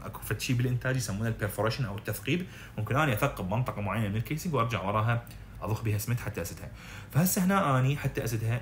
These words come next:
أنزل أوبن إند دريل بايب وأنزل وأحط وياه باكر، حتى شنو هذا السمنت أني من أضغطه وأضخه وأضغطه،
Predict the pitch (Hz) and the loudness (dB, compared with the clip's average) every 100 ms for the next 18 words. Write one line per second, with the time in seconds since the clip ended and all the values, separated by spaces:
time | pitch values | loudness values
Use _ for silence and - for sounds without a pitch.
0 | - 107 131 131 127 131 131 120 127 123 | 0 4 4 4 4 2 4 4 4 4
1 | 135 143 190 - 110 120 123 117 - 98 | 2 2 0 -2 0 2 4 0 -2 0
2 | 135 113 110 113 113 120 175 214 233 - | 2 2 2 6 8 8 8 6 6 -6
3 | - - - - - - 180 170 156 151 | -14 -12 -10 -8 -6 0 4 4 2 -2
4 | - - - 160 214 190 - 135 113 107 | -8 -12 0 2 4 2 2 2 2 -2
5 | 98 104 180 180 143 131 104 95 - - | 2 2 4 4 6 4 2 0 0 -2
6 | 120 170 - 80 76 135 185 170 160 170 | 4 4 4 -4 2 6 6 6 4 4
7 | 175 | 4